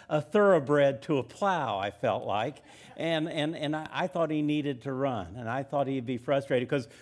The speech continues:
we have a teaching team already that had three on it, and he wouldn't get a chance. And so, uh, I, I, I, I, it, it hurt my heart because I felt like he would have been wonderful for our team.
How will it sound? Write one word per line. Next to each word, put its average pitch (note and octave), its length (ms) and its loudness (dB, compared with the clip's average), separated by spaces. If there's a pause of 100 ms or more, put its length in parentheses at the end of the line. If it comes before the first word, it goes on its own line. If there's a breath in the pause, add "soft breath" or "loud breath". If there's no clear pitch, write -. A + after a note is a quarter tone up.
we F3+ 160 6
have G3 180 4
a E3 60 2
teaching G#3+ 500 -2
team G#3+ 400 -4 (280 loud breath)
already F3 540 4
that D#3 160 2
had D#3 220 0
three F3+ 260 2
on F#3 220 4
it, F3+ 180 -4
and D3 600 0
he E3 160 0
wouldn't F#3 300 -2
get F#3 100 0
a F#3 60 -2
chance. G3 680 -8
And B2+ 240 -2
so, D3+ 340 4 (340 loud breath)
uh, - 20 0
I, C#3 800 2
I, C#3+ 160 2
I, E3+ 80 0 (160)
I, C3+ 180 2
it, D3 300 -2 (260)
it C#3+ 180 -2
hurt G3 280 -2
my C#3+ 180 -2
heart F3+ 360 -2
because C#3 280 -4
I C3+ 100 0
felt E3+ 220 -4
like D#3+ 180 -4
he E3+ 100 -4
would D#3 100 -2
have C3+ 80 -6
been C3+ 320 -4
wonderful E3 540 -2
for D3 140 0
our C3 160 4
team. D#3+ 440 -12